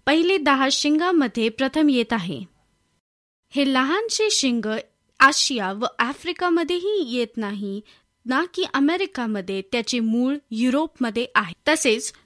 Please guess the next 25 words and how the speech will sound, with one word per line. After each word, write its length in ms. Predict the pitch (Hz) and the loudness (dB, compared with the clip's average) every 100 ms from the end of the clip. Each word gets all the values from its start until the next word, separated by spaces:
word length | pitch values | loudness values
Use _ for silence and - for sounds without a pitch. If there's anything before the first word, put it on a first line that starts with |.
| - | 0
दुसरी 360 | 233 330 381 466 - | 4 4 6 2 4
गोष्ट 360 | 302 277 - 294 - | 4 4 4 2 2
अशी 280 | - 269 370 | 2 4 4
आहे 280 | 370 254 240 | 4 4 0
की 300 | - 202 233 - | -4 -6 -6 -2
ते 160 | 359 370 | 2 4
लहानसे 500 | 349 320 381 381 427 | 4 4 2 2 2
शिंग 520 | - 277 220 196 190 196 - - | 4 4 2 2 -2 -4 -10 0
त्या 120 | 302 | 2
सर्व 380 | 311 370 415 466 466 | 4 2 4 2 4
दहा 220 | 311 302 359 | 6 6 4
शिंग्यानंतर 840 | - 285 247 247 262 202 185 220 | 6 6 6 4 4 2 0 -2
वर 220 | 226 269 285 | 2 4 4
येईल, 320 | 226 185 185 | 2 0 -2
म्हणजे 440 | 214 226 196 196 | 0 0 0 -2
बॅबिलॉन, 680 | 226 233 247 339 330 208 202 - _ _ _ _ _ _ - | -2 0 0 2 2 2 0 -6 _ _ _ _ _ _ -2
मिदी 220 | 240 285 | 2 4
पार्सिया, 480 | 392 302 233 - 214 | 4 4 0 0 -2
ग्रीस 420 | 220 233 320 370 | -2 0 0 2
आणि 220 | 359 349 320 | 2 4 4
रोमी 320 | 320 370 415 | 2 2 2
राज्य 400 | 254 214 214 214 | 2 0 0 0
हे 180 | 226 233 | 2 0
उठवले 440 | 254 - 294 320 370 | -2 -2 -2 0 -2
जातील 460 | 247 214 214 208 | 0 -2 -2 -4